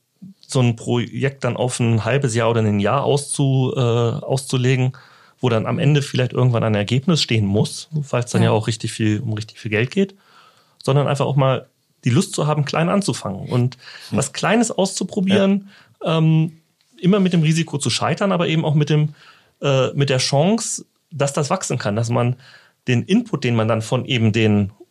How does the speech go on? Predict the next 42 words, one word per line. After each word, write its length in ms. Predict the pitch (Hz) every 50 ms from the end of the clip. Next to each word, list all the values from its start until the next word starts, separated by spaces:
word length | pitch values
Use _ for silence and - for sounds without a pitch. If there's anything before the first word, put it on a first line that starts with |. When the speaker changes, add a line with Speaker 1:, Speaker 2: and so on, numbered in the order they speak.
| _ _ _ _ _ _ _ _ _ _ -
Speaker 1:
Kennern 460 | - 156 160 170 131 101 95 90 87
bekommt, 420 | - 110 - - 175 143 92 -
egal 240 | - 123 185 - 170
Speaker 2:
Mhm. 60 | 202
Speaker 1:
ob 100 | 190 170
groß 240 | - 156 165 175 175
oder 160 | 175 160 151
klein, 480 | - - 165 151 117 104 101 - - - -
wir 120 | 123 120
brauchen 760 | 113 - 120 113 139 135 - - 147 139 139 135 139 - - _ _ _ -
eben 180 | 156 135 131
Input 320 | - 202 220 226 - 135 -
von 160 | - 127 123
unseren 260 | 120 120 110 113 101
Kunden, 500 | - - 117 117 - - 190 220 220 - - -
Speaker 3:
Ja. 200 | - 101 87 170 - - - _
Speaker 1:
um 180 | - 151 165 180
so 80 | 175
ein 60 | 170 160
Produkt 300 | - 165 165 160 - -
auch 120 | 147 -
weiterentwickeln 600 | 170 175 151 107 - - - 98 113 104 - 98
zu 100 | 104 -
können. 220 | 107 - - 101 101 113 101 - -
Speaker 2:
Aber 140 | 202 196 202
da 100 | 220 214
sprichst 340 | - - - 262 254 -
du 40 | 254 240
einen 160 | 214 185 -
ganz 440 | 214 226 269 294 285 - - - - -
spannenden 500 | - - - - 220 240 240 240 233 214
Punkt 400 | 208 - 214 214 202 - - -
an, 180 | 156 160 160 156 - - - - -
etwas 400 | - 214 - 202 226 208 - -
auszuprobieren. 800 | 208 202 214 214 - - 190 170 - - 160 165 170 - 170 165
Die 100 | 180 190
Logistikbranche 840 | 214 214 196 262 262 - 285 226 196 190 208 220 247 254 208 226
ist 280 | 240 - - 220 - -
jetzt 260 | 226 233 - - - -
eigentlich 440 | - 247 277 254 220 175 185 -
in 100 | - 202
der 180 | 196 202 -